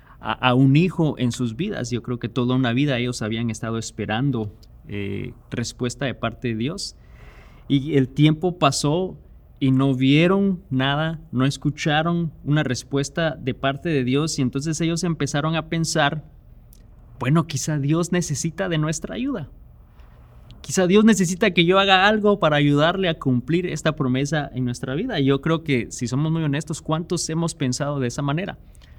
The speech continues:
Cuando Dios quizás nos ha dicho algo o desea hacer algo y pasa tiempo y no sucede nada o no habla nada,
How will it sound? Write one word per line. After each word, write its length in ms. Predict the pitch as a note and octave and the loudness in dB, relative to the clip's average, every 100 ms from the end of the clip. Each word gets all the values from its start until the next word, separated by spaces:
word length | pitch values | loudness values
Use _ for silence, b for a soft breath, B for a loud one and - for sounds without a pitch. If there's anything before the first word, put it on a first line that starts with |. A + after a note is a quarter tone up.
| b | b
Cuando 280 | C3 B2+ A#2 | 0 2 2
Dios 300 | A#2 C3+ - | 2 0 -2
quizás 320 | C#3+ C3+ C#3 | -4 0 0
nos 220 | C#3 B2+ | 2 2
ha 100 | A#2+ | 2
dicho 320 | B2+ D3 D#3+ B2+ | 0 0 2 2
algo 340 | C3+ D3 D3+ | 2 0 0
o 80 | A#2+ | 0
desea 360 | G#2 - C3+ | -2 -4 -4
hacer 260 | C3+ - B2+ | -4 -4 -2
algo 340 | C3+ D3 D#3+ | -2 -2 -2
y 60 | C3 | -2
pasa 400 | - A#2 - C3+ | -4 -8 -6 -2
tiempo 400 | C#3 D#3 D#3 D3 | 2 2 2 0
y 40 | |
no 140 | A#2+ C3 | 2 2
sucede 400 | C#3+ - D#3 C#3+ | -2 0 0 2
nada 360 | C3+ D3 E3 B2+ | 2 0 0 0
o 20 | |
no 260 | A#2 B2 | 0 2
habla 280 | C3 C#3+ D#3 | 0 0 0
nada, 340 | C#3+ C#3 F3 | 0 0 -2